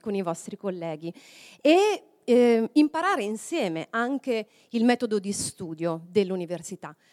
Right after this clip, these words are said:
che è sicuramente un metodo di studio diverso rispetto a quello che avete svolto finora. Mi si chiedeva che cosa hanno in comune questi corsi. Beh, hanno in comune, eh, degli insegnamenti, hanno in comune anche un modello di didattica,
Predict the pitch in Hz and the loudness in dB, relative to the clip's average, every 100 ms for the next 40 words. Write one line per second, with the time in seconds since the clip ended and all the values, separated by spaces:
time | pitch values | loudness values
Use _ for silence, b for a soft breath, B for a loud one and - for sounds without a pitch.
0 | b b 311 269 208 214 285 254 262 226 | b b 0 0 -2 -2 -2 0 -2 -4
1 | 202 226 190 196 240 - 202 190 226 226 | -4 -4 -4 -2 -4 -4 -8 -2 0 -2
2 | 202 185 208 185 180 - - 180 160 208 | -6 -2 0 0 -4 -14 -12 -12 -8 -8
3 | 185 - 190 180 _ 175 170 185 185 b | -6 -6 -6 -8 _ -2 0 -2 -4 b
4 | b _ 240 226 208 190 185 196 180 165 | b _ -2 0 -2 -4 -2 -2 0 -2
5 | 175 180 - 185 160 151 160 - _ _ | -2 -6 -8 -8 -8 -10 -14 -16 _ _
6 | _ _ _ - - 277 302 254 240 311 | _ _ _ -4 2 4 2 0 2 2
7 | 302 220 B B B - 240 277 277 262 | 2 -4 B B B -2 0 2 0 2
8 | 226 220 233 233 247 240 202 190 - 226 | 0 2 2 4 2 2 -2 -4 -8 -6
9 | 175 165 160 - 190 208 208 202 208 214 | -4 -6 -6 -10 -10 -6 -4 0 0 0
10 | 247 247 285 349 247 185 b b b b | 0 4 6 6 4 0 b b b b
11 | 214 220 208 196 190 175 180 180 - 180 | -4 0 0 0 -2 -2 -2 -2 -2 -2
12 | 170 165 156 - 277 294 _ B B B | -2 -6 -10 -6 -6 -6 _ B B B
13 | B 302 370 349 285 285 370 403 240 269 | B 2 4 2 2 0 2 2 2 0
14 | 330 339 359 381 370 - 285 330 330 320 | -2 -2 0 2 2 0 0 2 2 0
15 | 262 262 311 262 196 190 196 190 208 180 | 2 2 2 -2 -2 -2 -2 -2 -6 -6
16 | 185 156 - - - 170 | -4 -4 -6 -12 -8 -8